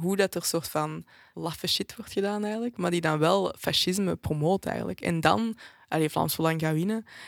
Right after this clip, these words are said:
gaat dat zo ineens zo shocking zijn. Van, hoe komt het, hè, dat, dat deze allemaal gebeurt of zo? En dan zie je zo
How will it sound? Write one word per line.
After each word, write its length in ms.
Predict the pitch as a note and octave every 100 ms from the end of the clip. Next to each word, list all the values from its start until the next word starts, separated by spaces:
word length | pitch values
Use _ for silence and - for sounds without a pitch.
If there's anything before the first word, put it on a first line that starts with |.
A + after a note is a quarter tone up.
| -
gaat 180 | F3
dat 140 | E3+ E3+
zo 100 | E3+
ineens 360 | E3 D#3+ F#3+
zo 80 | -
shocking 520 | E3 - E3+ - - -
zijn. 240 | - G3
Van, 180 | - F3+
hoe 140 | E3+ -
komt 400 | - G#3 G3+ -
het, 140 | F3+
hè, 220 | - G3+ G3+
dat, 240 | F#3 - F#3
dat 180 | F#3 F3+
deze 240 | F3 F3+ -
allemaal 400 | F#3+ G3 F#3 E3+
gebeurt 500 | D#3 - E3+ G3 -
of 80 |
zo? 260 | - G3 F#3+
En 160 | - E3+
dan 140 | E3+
zie 120 | D#3+
je 120 | E3
zo 200 | D#3+ D#3